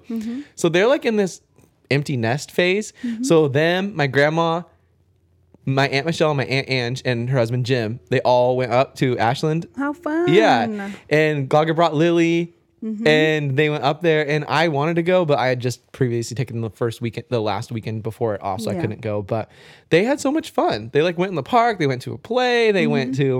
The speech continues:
Speaker 2: to, like, they stayed in an Airbnb, they stayed,
Speaker 1: Mm-hmm.
Speaker 2: like, they did all this fun stuff, and I'm like, "That's really fun for you guys."
Speaker 1: Mm-hmm.
Speaker 2: And they've never taken a trip without us.
Speaker 1: Oh, wow.
Speaker 2: Well,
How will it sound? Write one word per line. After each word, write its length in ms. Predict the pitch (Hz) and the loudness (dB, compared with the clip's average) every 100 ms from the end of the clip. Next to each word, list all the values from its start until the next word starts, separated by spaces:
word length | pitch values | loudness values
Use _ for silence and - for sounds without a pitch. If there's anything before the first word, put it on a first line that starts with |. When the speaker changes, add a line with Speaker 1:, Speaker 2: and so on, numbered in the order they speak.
| 120 | -4
Speaker 2:
to, 40 | - _ _ _ _ _ 143 | -14 _ _ _ _ _ -4
like, 140 | 143 | -2
they 100 | 151 | 0
stayed 160 | 165 143 | 0 -2
in 60 | |
an 40 | 127 131 | 0 0
Airbnb, 640 | 123 117 131 214 220 220 | 0 -4 -4 -2 0 0
they 160 | 190 151 | 0 0
stayed, 200 | - 160 | -2 -2
Speaker 1:
Mm-hmm. 80 | 202 | 0
Speaker 2:
like, 120 | 143 | 0
they 120 | 180 | 2
did 80 | 202 | 0
all 80 | 254 | 0
this 120 | 254 | -2
fun 220 | - 208 | 0 -2
stuff, 300 | 202 202 196 | 0 0 0
and 140 | 151 127 | -2 -2
I'm 120 | 127 | 0
like, 240 | 131 127 _ - - | -2 -4 _ -20 -6
"That's 180 | 294 392 | -4 0
really 160 | 427 381 | 2 0
fun 220 | - 339 | -2 -2
for 100 | - | 0
you 80 | 135 | 2
guys." 300 | 113 104 - | 2 0 -4
Speaker 1:
Mm-hmm. 300 | 220 214 135 | -8 -6 -2
Speaker 2:
And 120 | 143 | 2
they've 200 | 175 190 | 2 0
never 300 | 127 135 165 | 0 0 0
taken 200 | 180 170 | -4 -4
a 40 | 156 | -2
trip 180 | 160 139 | -2 -2
without 240 | 117 107 | -2 -2
us. 300 | 110 135 - _ _ _ _ _ _ - | -6 -10 -16 _ _ _ _ _ _ -8
Speaker 1:
Oh, 260 | 269 320 339 | -2 -2 0
wow. 360 | 349 359 359 160 | -2 -2 0 4
Speaker 2:
Well, 440 | 170 165 151 | 6 4 2